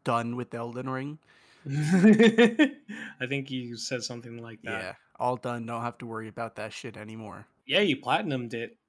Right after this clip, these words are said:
Speaker 1: Mm-hmm.
Speaker 2: Sick.
Speaker 1: I am gonna have to look up a video on what the other endings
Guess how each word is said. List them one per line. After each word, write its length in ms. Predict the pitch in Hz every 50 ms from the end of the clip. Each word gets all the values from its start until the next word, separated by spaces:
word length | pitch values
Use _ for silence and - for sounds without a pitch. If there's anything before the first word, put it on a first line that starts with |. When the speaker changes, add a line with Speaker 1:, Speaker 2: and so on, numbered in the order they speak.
| _ _ _ -
Speaker 1:
Mm-hmm. 360 | 143 120 113 127 135 151 175 175 - _ _ _ _ _ _ _ _ _ _
Speaker 2:
Sick. 460 | - - - - - - _ - - _ _ _ _ _ _ - _ - -
Speaker 1:
I 160 | 139 147 151
am 500 | 156 160 - - 135 147 151 160 180 180
gonna 160 | 170 175 143 143
have 140 | 139 127 -
to 60 | 123
look 240 | 123 123 123 120 135
up 120 | 123 -
a 60 | 123
video 380 | 107 110 107 - 110 113 110 110
on 220 | 110 107 107 110
what 120 | 107 107 -
the 160 | 120 117 110 -
other 340 | - 107 - 107 104 95 -
endings 440 | - 107 101 - - - - - -